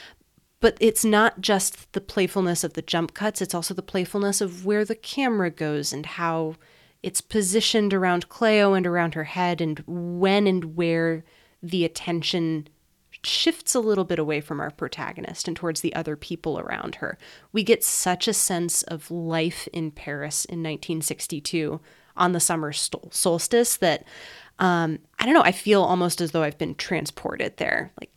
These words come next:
this movie transports me in a really fundamental way, and I feel like it transports me both into Cleo's head and then also into the street surrounding Cleo, both at the same time.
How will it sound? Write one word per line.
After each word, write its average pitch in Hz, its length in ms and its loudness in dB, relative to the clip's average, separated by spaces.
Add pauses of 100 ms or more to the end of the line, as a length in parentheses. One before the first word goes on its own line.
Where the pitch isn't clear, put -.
(120)
this - 160 -6
movie 196 300 4
transports - 720 -4
me 214 280 2
in 170 100 0
a 160 60 0
really 151 400 -4
fundamental 160 800 -2
way, 156 380 -2 (100)
and 175 200 -4
I 165 60 2
feel 190 220 0
like 180 160 2
it - 80 -4
transports - 560 -2
me 180 100 2
both 160 340 0
into 170 560 -2 (120)
Cleo's 151 440 -2
head 185 380 -2 (420)
and 202 140 4
then 175 160 4
also 165 600 2
into 170 260 -2
the 151 100 -6
street - 540 -6 (240)
surrounding 160 640 -2
Cleo, - 500 -4 (580)
both 233 280 6
at 220 100 -4
the 196 80 0
same 170 300 -2
time. 160 420 -6